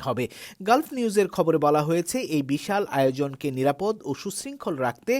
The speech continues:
মাঠে নামানো হবে প্রায় দশ হাজার পুলিশ অফিসার, হাজারো সেফটি কর্মী ও জরুরি সেবায় বিশেষ বিশেষ টিম। নতুন বছরের আগের রাত থেকে দুবাই থামবে না এক মুহূর্তের জন্য। মেট্রো, বাস, পাবলিক ট্রান্সপোর্ট চলবে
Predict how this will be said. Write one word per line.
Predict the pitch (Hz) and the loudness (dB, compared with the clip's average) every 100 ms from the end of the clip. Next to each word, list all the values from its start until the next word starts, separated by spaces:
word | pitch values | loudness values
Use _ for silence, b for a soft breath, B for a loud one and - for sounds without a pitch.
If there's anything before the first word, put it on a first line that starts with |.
| B B - 139 | B B -6 0
মাঠে | 165 - 175 | 0 0 -2
নামানো | 131 123 127 135 | -2 -2 -4 -4
হবে | 135 185 214 | 0 0 0
প্রায় | 143 123 104 139 | 0 0 -2 -2
দশ | 165 175 143 | 0 -2 -6
হাজার | 117 120 - | -2 -4 -4
পুলিশ | 127 117 107 - | -8 -8 -8 -12
অফিসার, | 131 147 - 226 - B B - | -8 -6 -2 -2 -2 B B 0
হাজারো | 156 156 147 147 143 | 2 4 4 2 4
সেফটি | 220 208 185 - | 2 2 -6 -2
কর্মী | 131 127 247 - 151 | -2 -2 -6 -4 -4
ও | 139 | 2
জরুরি | 175 208 175 143 | 2 2 -2 -4
সেবায় | - 127 196 262 B B 143 | -6 0 0 -2 B B -6
বিশেষ | 196 180 117 110 | -2 -2 -2 -6
বিশেষ | - 123 - | -8 -8 -6
টিম। | 135 123 110 B B - 208 | -6 -6 -8 B B -2 0
নতুন | 277 359 285 | 2 4 4
বছরের | 180 196 180 175 156 | 4 4 0 0 0
আগের | 147 147 | 2 4
রাত | 143 143 - | 4 2 -6
থেকে | 175 226 151 | -2 -2 -2
দুবাই | 135 139 131 - | 0 2 2 0
থামবে | - 214 247 240 190 | -4 -4 -2 -2 -2
না | 110 - - 196 | -4 -8 -4 -4
এক | - - | -4 -10
মুহূর্তের | 147 196 196 143 113 131 | -6 -6 -4 -4 -4 -6
জন্য। | 120 117 117 B B B 165 | -8 -6 -8 B B B 0
মেট্রো, | 226 233 220 226 220 143 | 0 2 4 4 4 4
বাস, | 156 190 190 - | 4 4 0 -4
পাবলিক | 143 143 156 160 - | -2 0 0 -2 -2
ট্রান্সপোর্ট | 147 - - 123 - | -4 -4 -4 -4 0
চলবে | 143 139 | 0 2